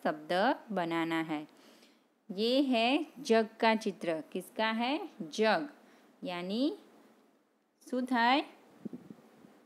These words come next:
જગત થાય। तो यहाँ आपको ज लिखना है और जग का शब्द बनाकर लिखना है।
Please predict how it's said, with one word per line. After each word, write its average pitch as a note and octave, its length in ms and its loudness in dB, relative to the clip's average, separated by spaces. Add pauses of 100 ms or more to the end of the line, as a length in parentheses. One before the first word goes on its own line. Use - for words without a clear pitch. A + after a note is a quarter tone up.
(220)
જગત C4 600 2
થાય। E3 340 -6 (600)
तो A3+ 360 2 (480)
यहाँ G3 480 0
आपको G3+ 420 -2
ज G#3 520 2
लिखना A#3+ 400 0
है B3+ 360 0 (180)
और G3+ 380 -2
जग E3+ 220 -4 (100)
का A3 120 0
शब्द D#3+ 360 -6 (140)
बनाकर E3+ 600 -2
लिखना C4+ 460 2
है। A#3 380 0